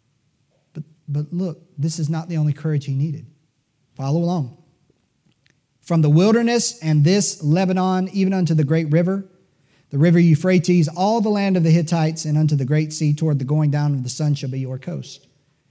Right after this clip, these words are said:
There shall not be able to stand before you, before thee all the days of thy life. As I was with Moses, so will I be with thee. I will not fail thee nor forsake thee.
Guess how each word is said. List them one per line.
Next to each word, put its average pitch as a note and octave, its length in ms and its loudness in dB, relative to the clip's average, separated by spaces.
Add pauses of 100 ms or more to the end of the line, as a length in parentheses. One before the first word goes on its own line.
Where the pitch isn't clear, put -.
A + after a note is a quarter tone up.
(280)
There A3+ 160 4
shall A3 180 2
not G#3 240 2
be G#3 120 4
able G#3 160 6
to E3 60 4
stand G#3 500 -2
before G3 320 0
you, G3+ 260 2
before E3 420 0
thee F3 140 2
all F3+ 160 0
the F3+ 100 0
days F3+ 240 2
of D#3+ 80 2
thy D#3+ 200 0
life. D3 360 -2
As E3 220 -2
I E3+ 80 0
was D#3+ 180 2
with D#3 140 2
Moses, F3+ 440 -4
so C#3+ 280 -6
will D3 160 0
I D3 120 -2
be D3+ 160 0
with D3+ 140 0
thee. E3 400 -2 (280)
I B2+ 100 -8
will C#3+ 180 2
not D#3 180 0
fail D3+ 280 -2
thee D#3 260 0
nor D3 240 -2
forsake C#3+ 480 -6
thee. A#2+ 300 -14